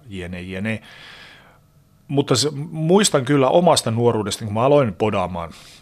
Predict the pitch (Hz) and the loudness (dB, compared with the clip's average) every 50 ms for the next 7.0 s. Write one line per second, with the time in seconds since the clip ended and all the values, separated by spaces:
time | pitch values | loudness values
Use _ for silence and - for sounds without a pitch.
0 | _ _ 101 98 101 98 95 95 - _ _ _ _ - 123 143 139 127 113 104 | _ _ -10 -8 -8 -8 -10 -10 -14 _ _ _ _ -4 -2 -2 0 0 -2 -2
1 | 117 117 - 110 101 101 98 104 113 131 131 - _ - 101 98 - - - - | -4 -4 -4 -4 -4 -4 -4 -4 -4 -4 -6 -6 _ -6 -4 -4 -4 -6 -8 -10
2 | - _ _ _ _ _ - 117 110 101 95 - 90 - - 85 90 87 - 123 | -14 _ _ _ _ _ -8 -8 -8 -8 -8 -10 -10 -10 -10 -12 -14 -6 0 0
3 | 135 135 123 104 98 - - 95 90 92 - - 95 85 90 - - - 92 87 | 2 2 2 -2 -4 -6 -8 -10 -10 -10 -4 -4 -4 -4 -2 -6 -6 -6 -6 -18
4 | - _ - 78 73 78 - - - _ _ _ _ _ 107 110 117 - 135 143 | -18 _ -18 -16 -14 -16 -16 -18 -20 _ _ _ _ _ -4 -4 -2 2 4 6
5 | 139 139 131 - - 127 123 117 - 113 131 135 - 131 131 120 - 123 - 147 | 6 6 4 4 2 2 2 0 -2 -2 -4 -4 0 0 -2 -2 -2 0 0 2
6 | 127 123 120 117 117 113 110 113 113 107 104 107 107 90 101 101 92 92 95 | 4 4 2 2 0 0 0 0 0 -2 -2 -4 -4 -4 -4 -4 -4 -4 -6